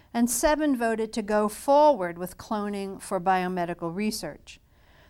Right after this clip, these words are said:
The compromise position reached by a majority vote, ten to seven of the Council, was to recommend a four-year moratorium on cloning for biomedical research.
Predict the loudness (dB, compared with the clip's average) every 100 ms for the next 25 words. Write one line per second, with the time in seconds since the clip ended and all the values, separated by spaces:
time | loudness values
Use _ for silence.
0 | _ -14 -10 -6 -2 0 2 2 2 0
1 | -2 -6 -4 -2 -4 -4 -6 -4 -6 -6
2 | -6 -2 0 0 -4 -2 2 2 2 0
3 | -4 -2 -2 -2 -6 -8 -4 -2 -2 -2
4 | -2 -2 -2 -6 -6 -10 -6 -6 -6 -6
5 | -8 -8 -12 -20 -20 -20 -10 0 2 2
6 | 0 2 2 2 0 0 0 -2 -4 -4
7 | 0 0 0 0 0 0 2 2 0 -2
8 | -2 0 0 -4 -6 -8 -8 -8 -6 -4
9 | -2 -4 -6 -2 -2 -2 -2 -2 -2 -2
10 | -4 -4 -4 -4 -6 -12 -14 -20